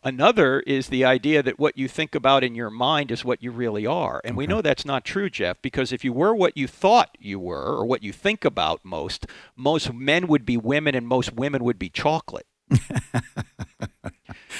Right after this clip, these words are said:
Speaker 1: So you're not what you think about, okay? <laughs> Although, you know, there is a sense in which that's true from a, a, a Christian perspective, because, uh,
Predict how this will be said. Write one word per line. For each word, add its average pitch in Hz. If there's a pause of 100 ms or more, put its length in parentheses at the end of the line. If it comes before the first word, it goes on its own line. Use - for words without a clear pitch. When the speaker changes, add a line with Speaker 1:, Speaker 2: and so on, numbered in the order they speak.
(220)
Speaker 1:
So 147
you're 175
not 247
what 214
you 156
think -
about, 98
okay? 131 (680)
<laughs> -
Although, 392 (180)
you 269
know, 359
there 349
is 440
a 330
sense 185
in 156
which 175
that's 135
true 175
from 135
a, 127
a, 123
a 127
Christian -
perspective, -
because, 147 (580)
uh, 131